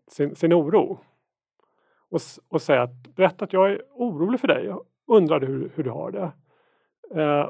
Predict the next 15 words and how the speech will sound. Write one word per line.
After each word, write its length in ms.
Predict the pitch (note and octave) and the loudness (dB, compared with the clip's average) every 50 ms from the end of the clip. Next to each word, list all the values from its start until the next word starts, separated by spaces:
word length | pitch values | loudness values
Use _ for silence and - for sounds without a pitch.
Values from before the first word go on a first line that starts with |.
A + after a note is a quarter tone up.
| - _ | -6 _
och 280 | - F3+ F3+ F3 E3 - - - _ _ _ _ _ _ _ _ _ _ _ _ _ | 2 4 6 6 4 4 0 -8 _ _ _ _ _ _ _ _ _ _ _ _ _
jag 200 | - F3 G3 A3 | 4 4 6 6
undrar 500 | G3+ F#3 D#3+ D3+ D3 D3 D3 D3 - - _ _ | 6 4 4 4 2 2 2 2 0 -4 _ _
också 320 | - F#3 E3+ - - - D#3+ | -4 -4 -2 -2 0 0 0
om 100 | C#3+ D3 | 2 2
du 240 | D3+ D#3 D3 C#3+ - - _ _ _ C4 C4 | 0 0 0 -2 -4 -12 _ _ _ -18 -16
mår 240 | G#3 D3 E3 E3+ | -8 -2 0 0
så 120 | E3 - D#3 | 0 0 0
dåligt 500 | C3 F3+ F3+ D3 B2 B2+ C#3+ D#3+ - - | 2 2 4 4 2 0 -2 -4 -4 -4
så 100 | - D3 | -2 -4
att 120 | B2+ - | -2 -2
du 240 | - C#3+ C3+ E3 - - _ _ _ _ _ _ _ _ _ | -2 -4 -4 -4 -8 -14 _ _ _ _ _ _ _ _ _
också 320 | - F3+ - - - - | -6 -6 -6 -4 -4 -6
har 80 | D#3 - | -6 -4
självmordstankar. 880 | - - D#3+ C#3+ B2+ C3 C#3 - - C#3 D#3 F3 - F#3+ G#3+ A3+ - | -2 -2 -2 -2 -2 -4 -8 -8 -6 -6 -6 -6 -8 -10 -12 -12 -12